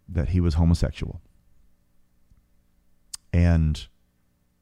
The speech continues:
had been secretly all this time. And he cast off all restraints,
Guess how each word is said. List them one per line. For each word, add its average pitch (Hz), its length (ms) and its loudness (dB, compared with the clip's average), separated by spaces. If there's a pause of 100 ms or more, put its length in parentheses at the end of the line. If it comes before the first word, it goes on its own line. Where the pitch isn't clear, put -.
(420)
had 85 360 2
been 80 220 0
secretly - 440 -6
all 76 180 -2
this 80 180 -4
time. 65 340 -8
And - 140 -10
he 131 460 -2 (420)
cast 98 420 -2
off 85 320 -8 (240)
all 180 220 -4
restraints, 78 720 -6